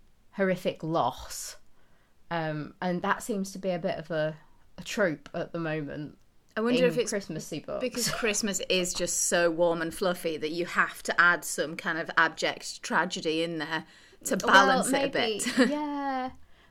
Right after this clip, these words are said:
Speaker 1: maybe. I, I just, yeah, it just seems really sort of,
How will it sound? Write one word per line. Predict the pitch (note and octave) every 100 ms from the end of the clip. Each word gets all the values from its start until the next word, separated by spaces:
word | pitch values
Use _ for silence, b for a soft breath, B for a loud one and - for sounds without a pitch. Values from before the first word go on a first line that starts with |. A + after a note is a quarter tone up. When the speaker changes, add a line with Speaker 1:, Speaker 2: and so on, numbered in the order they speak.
| -
Speaker 1:
maybe. | D4 D4+ A#3 D3+ D3 C#3+ - G#3+
I, | G#3+ -
I | A3+ G#3+ -
just, | C4 -
yeah, | - B3 D#3+
it | -
just | A3+ - -
seems | B3+ A3 G#3+
really | G#3+ G#3+
sort | -
of, | G3